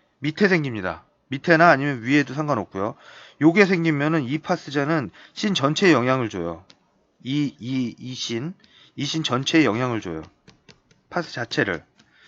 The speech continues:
뭐 소실점으로 움직이는 건물 애니메이션 시킬 때나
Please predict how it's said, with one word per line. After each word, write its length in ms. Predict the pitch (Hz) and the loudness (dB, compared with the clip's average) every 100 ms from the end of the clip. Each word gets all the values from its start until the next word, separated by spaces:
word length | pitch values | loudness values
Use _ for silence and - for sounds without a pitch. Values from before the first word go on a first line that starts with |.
| - _ _ _ | -20 _ _ _
뭐 140 | 180 | -2
소실점으로 720 | 185 214 233 202 220 190 185 | 0 0 0 2 4 4 4
움직이는 420 | 156 143 151 165 | 2 2 0 0
건물 340 | 156 120 139 160 | 0 -2 0 2
애니메이션 420 | 123 135 135 135 | 0 -2 -6 -8
시킬 240 | 127 160 | -10 -12
때나 680 | 139 127 110 104 120 113 85 | -6 0 2 4 2 2 -4